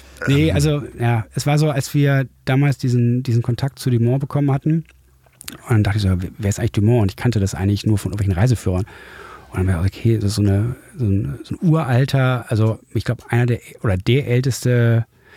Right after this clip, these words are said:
Speaker 1: der älteste Zeitungsverlag in Deutschland. Also ich glaub, dagegen ist Axel Springer eigentlich ein, eigentlich ein Startup dagegen.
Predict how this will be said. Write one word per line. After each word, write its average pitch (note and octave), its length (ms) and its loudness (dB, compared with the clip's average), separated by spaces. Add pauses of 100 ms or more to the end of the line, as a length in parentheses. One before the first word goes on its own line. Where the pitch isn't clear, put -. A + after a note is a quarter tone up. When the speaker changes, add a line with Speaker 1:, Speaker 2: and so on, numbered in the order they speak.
(280)
Speaker 1:
der A#2 160 0
älteste C3 360 0
Zeitungsverlag G2 540 -2
in F#2+ 80 -2
Deutschland. A2 420 -6
Also A2 140 0
ich G#2 60 0
glaub, - 160 -4
dagegen A2+ 280 0
ist A#2 120 -2
Axel A2 200 -4
Springer C3 420 0
eigentlich B2+ 260 0
ein, B2 160 2
eigentlich B2 180 -2
ein A2 40 2
Startup B2+ 360 -2
dagegen. G2+ 380 -2